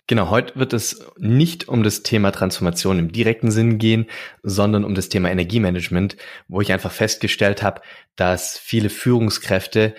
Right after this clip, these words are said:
einen riesen Zugewinn haben können, wenn sie an ihrer persönlichen Energie arbeiten,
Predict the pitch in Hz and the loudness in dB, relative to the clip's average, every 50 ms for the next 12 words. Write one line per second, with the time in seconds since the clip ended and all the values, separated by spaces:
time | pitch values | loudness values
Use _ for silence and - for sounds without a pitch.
0 | - - - 110 110 107 98 127 143 151 143 143 139 135 - - - - - 120 | -14 -10 -4 -2 -2 0 2 4 4 4 4 4 2 2 0 -2 -4 -2 0 2
1 | 120 123 104 110 104 107 107 - - _ - - 82 87 95 107 101 92 - - | 2 2 2 4 2 2 0 -2 -6 _ -8 -4 -2 -2 0 -2 -4 -6 -4 -2
2 | - 98 104 110 110 110 - - - 92 87 92 90 95 104 104 101 101 101 104 | 0 2 2 2 0 0 -2 -6 -8 -8 -2 0 0 2 2 2 0 0 0 -2
3 | 92 92 90 90 90 87 - 95 90 87 101 113 120 104 - 101 92 92 87 85 | 0 0 0 0 -2 -2 0 0 0 2 2 2 2 2 2 0 0 2 2 0
4 | 82 87 90 - - 82 85 90 85 87 87 - 107 104 104 | 0 0 -2 -2 0 0 2 2 2 2 2 2 0 -2 -2